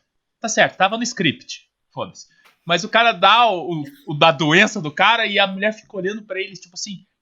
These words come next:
em cinco minutos ele liberou dez pessoas que ele teria que, que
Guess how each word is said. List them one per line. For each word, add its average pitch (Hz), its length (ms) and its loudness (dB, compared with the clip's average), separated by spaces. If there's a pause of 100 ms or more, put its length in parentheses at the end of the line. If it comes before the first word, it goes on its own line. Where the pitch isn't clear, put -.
em 180 100 -6
cinco 269 360 -6
minutos 208 380 -6
ele 180 120 -2
liberou 180 400 -4
dez 170 380 0
pessoas 175 440 -8
que - 80 -16
ele 143 100 -16
teria 147 300 -8
que, 131 120 -20 (340)
que - 100 -20